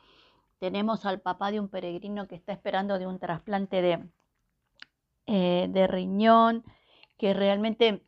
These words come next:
<clears throat> vos estés preparando cada una de estas situaciones y, y esté pudiendo, eh, tu mano de sanidad visitar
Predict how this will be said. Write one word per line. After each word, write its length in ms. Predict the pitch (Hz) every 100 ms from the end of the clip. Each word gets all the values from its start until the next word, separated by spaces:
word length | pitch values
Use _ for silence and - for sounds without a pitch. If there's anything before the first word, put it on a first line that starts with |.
| -
<clears throat> 1400 | 254 196 175 _ _ _ _ _ _ _ _ _ _ 220
vos 260 | 208 214 247
estés 260 | - 220
preparando 760 | - 202 - 190 202 233 233 220
cada 280 | 202 190 190
una 260 | 226 214
de 80 | 202
estas 280 | 202 254 -
situaciones 840 | 214 - 202 - 247 226 226 220 -
y, 160 | 214 214 -
y 100 | 190
esté 480 | 175 - 214 208 _ _ -
pudiendo, 600 | 196 202 214 220 220 208 - _ _ _ _ 311 - -
eh, 600 | 190 185 180 180 - 202
tu 120 | - 202
mano 280 | 220 233
de 140 | 226 208
sanidad 640 | - 202 202 202 208 202 -
visitar 840 | 196 - 202 - _ 247 254 247